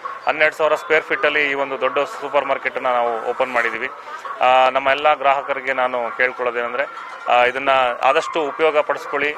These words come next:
And ನಮ್ಮ ಒಂದು ಸಂಸ್ಥೆನಲ್ಲಿ ಡಿಸ್ಕೌಂಟ್ ಜೊತೆಗೆ, ಆ, ಪ್ರತಿಯೊಂದು ಪರ್ಚೇಸ್ ಮೇಲೆ ನಮ್ಮ ಮುನ್ನೂರ ಅರವತ್ತೈದು ದಿನ ಕ್ಯಾಶ್ ಬ್ಯಾಕ್ ಸಿಗ್ತಾ ಹೋಗುತ್ತೆ.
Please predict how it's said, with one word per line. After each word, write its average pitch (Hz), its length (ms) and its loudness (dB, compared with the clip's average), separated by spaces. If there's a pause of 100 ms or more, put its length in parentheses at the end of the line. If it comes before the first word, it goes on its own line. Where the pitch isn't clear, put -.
(420)
And 135 160 0 (200)
ನಮ್ಮ 139 240 2
ಒಂದು 160 480 4
ಸಂಸ್ಥೆನಲ್ಲಿ 147 640 0
ಡಿಸ್ಕೌಂಟ್ 147 500 0
ಜೊತೆಗೆ, 151 360 0 (460)
ಆ, 127 220 8
ಪ್ರತಿಯೊಂದು 196 760 2
ಪರ್ಚೇಸ್ 160 460 -2
ಮೇಲೆ 151 220 2
ನಮ್ಮ 139 480 2
ಮುನ್ನೂರ 170 400 2
ಅರವತ್ತೈದು 151 640 2
ದಿನ 139 160 0
ಕ್ಯಾಶ್ - 500 0
ಬ್ಯಾಕ್ 143 180 -2
ಸಿಗ್ತಾ 135 240 -2
ಹೋಗುತ್ತೆ. 120 320 0